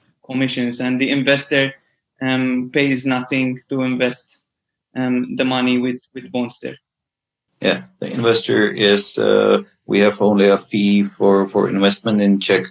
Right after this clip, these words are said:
Speaker 2: uh, crowns. Uh, it's a one percent, uh, fee. Uh, but, uh, for investment in euro, there is a, there is no, no fee. There are some, some kind of,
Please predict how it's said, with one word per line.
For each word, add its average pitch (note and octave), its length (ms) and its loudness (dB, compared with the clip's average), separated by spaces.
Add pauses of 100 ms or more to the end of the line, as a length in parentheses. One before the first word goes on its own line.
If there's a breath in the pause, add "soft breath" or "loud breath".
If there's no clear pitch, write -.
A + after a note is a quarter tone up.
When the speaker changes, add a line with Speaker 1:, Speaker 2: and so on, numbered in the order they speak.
(100)
Speaker 2:
uh, F#2 280 6
crowns. A2+ 680 2
Uh, F2 320 4
it's - 180 -6
a F2 60 2
one F#2+ 220 2
percent, G#2 540 -2
uh, G2+ 360 4
fee. A2+ 420 0 (360 soft breath)
Uh, F#2+ 360 4
but, F#2+ 280 2
uh, F2+ 340 4 (360)
for F#2 160 2
investment F#2 420 2
in F2+ 140 2
euro, G2+ 300 4
there F#2+ 160 2
is F2+ 200 0
a, F2 180 0 (140)
there D#2+ 120 -6
is - 320 -8
no, F#2+ 340 4
no F#2+ 300 4
fee. G2+ 480 0 (400 loud breath)
There F#2 220 4
are F#2 60 6
some, F#2 540 -2
some E2 240 -8
kind E2+ 200 -4
of, D#2+ 160 -4